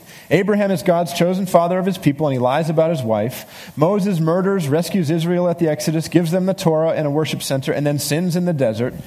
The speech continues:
Israel gets into the promised land, but they can't shake off idolatries. David is the king, and he can't control himself. His son builds a great temple, but he can't control himself either. <laughs> Right?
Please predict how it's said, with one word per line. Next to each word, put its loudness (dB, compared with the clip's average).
Israel 2
gets 0
into 0
the 0
promised 0
land, 2
but 2
they 2
can't 0
shake 0
off 0
idolatries. 0
David 2
is -2
the 4
king, 2
and 0
he 0
can't 2
control 2
himself. -2
His 2
son 2
builds 0
a 0
great 0
temple, 2
but 2
he 0
can't 2
control 2
himself 0
either. 2
<laughs> -12
Right? 2